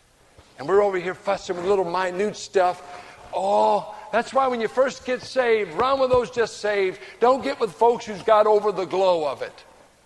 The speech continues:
You know, run with those that, man, they're just abounding.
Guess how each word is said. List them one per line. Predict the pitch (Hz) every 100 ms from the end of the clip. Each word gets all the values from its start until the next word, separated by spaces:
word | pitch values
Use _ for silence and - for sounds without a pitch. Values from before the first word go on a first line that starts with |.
| _ _ _ _ -
You | 101 147 170
know, | 147
run | 143 220 254 269
with | 254
those | 247 254 254
that, | 202 220 - - -
man, | 226 240 240 226
they're | 214 196
just | 196 -
abounding. | 180 - 160 175 190 160 127